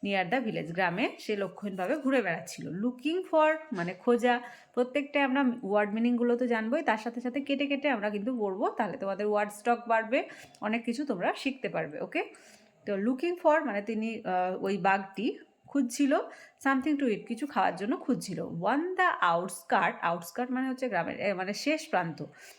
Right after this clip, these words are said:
On the outskirt of the village, গ্রামের শেষ প্রান্তে lived, বাস করতেন, an ill tempered, ill tempered মানে হচ্ছে বদমেজাজি বা খিটখিটে, old woman, একটা বৃদ্ধ মহিলা। The tiger, বাঘটি huddled in shelter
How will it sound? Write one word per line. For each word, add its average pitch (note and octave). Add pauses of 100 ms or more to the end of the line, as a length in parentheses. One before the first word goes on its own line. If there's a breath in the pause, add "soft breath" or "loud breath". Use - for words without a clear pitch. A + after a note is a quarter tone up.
(180 loud breath)
On F#3
the G#3+
outskirt A#3+
of F3
the G3
village, F3+
গ্রামের F3+
শেষ D#4+
প্রান্তে C#4
lived, B3
বাস F#3+
করতেন, B3 (360 loud breath)
an -
ill F4+
tempered, E3+ (100)
ill A#3 (140)
tempered C4
মানে F#3+
হচ্ছে F#3
বদমেজাজি G3+
বা D#4+
খিটখিটে, A#3 (420 loud breath)
old B3
woman, D#3+ (280 loud breath)
একটা G#3+
বৃদ্ধ G3+
মহিলা। G3 (140)
The A3+
tiger, C4 (420)
বাঘটি A3 (240)
huddled C4
in A#3+
shelter C4